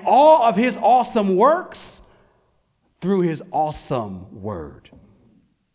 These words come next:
Look to him, praise him, worship him. He is good, and he alone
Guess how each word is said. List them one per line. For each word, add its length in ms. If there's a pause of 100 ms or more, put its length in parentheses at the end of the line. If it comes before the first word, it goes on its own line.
(160)
Look 380
to 140
him, 400 (960)
praise 580
him, 520 (800)
worship 680
him. 340 (880)
He 540 (180)
is 500
good, 560 (1080)
and 160
he 260
alone 880